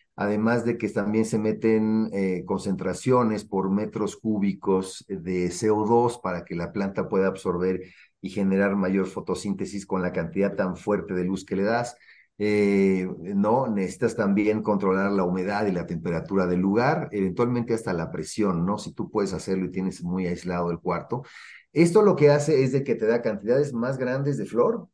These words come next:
y también mucho más, eh, potentes en T H C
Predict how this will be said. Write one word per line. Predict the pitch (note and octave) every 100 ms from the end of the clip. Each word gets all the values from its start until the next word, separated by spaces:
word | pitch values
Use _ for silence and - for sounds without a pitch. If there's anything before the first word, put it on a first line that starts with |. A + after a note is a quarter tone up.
| _
y | A#2+ A2
también | G#2 G#2 G#2+ B2+ C#3 -
mucho | A2+ A#2 D3 E3+ F3 E3+ -
más, | A2 A2+ A#2+ B2 - - -
eh, | G2+ F#2 F2 F2
potentes | F#2 C3 C#3+ D3
en | C3 G#2+
T | B2
H | B2 B2+
C | - D#3 A#3